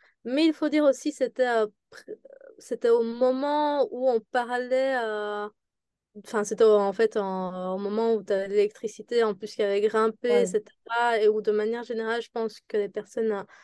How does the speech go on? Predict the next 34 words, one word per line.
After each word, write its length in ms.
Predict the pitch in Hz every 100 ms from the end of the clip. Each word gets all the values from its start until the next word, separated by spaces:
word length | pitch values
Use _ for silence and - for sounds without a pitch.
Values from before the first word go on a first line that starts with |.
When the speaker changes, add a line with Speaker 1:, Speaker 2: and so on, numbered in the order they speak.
| - _ _
Speaker 1:
achetaient 380 | 220 220 - -
un 160 | 247 220
petit 240 | 202 -
peu 160 | 240 262
moins 320 | 240 247 247
de 140 | 226
coaching, 480 | 214 226 214 247 233
de 80 | 214
formation, 680 | 214 220 220 214 - 294 269
plus 280 | 311 285
le 80 | 262
fait 260 | 254 269 -
que, 80 | 220
ben, 160 | 214
maintenant, 220 | 220 226
ils 180 | 247 233
avaient 200 | 214 208 208
Challenge 240 | 247 254 254
à 40 |
regarder, 520 | 240 233 233 233 262
donc 260 | 233 202 185
ils 40 |
regardaient 300 | 202 196 196
un 100 | 208
peu 120 | 202 208
plus 220 | - 208
le 80 | 214
Challenge. 280 | 214 240 339 _ - - -
Donc, 140 | 226
j'ai 240 | 226 240 277
eu 40 |
vraiment 360 | 330 262 262 294
ce 220 | - 330
moment-là 680 | 320 320 302 302 294 302 311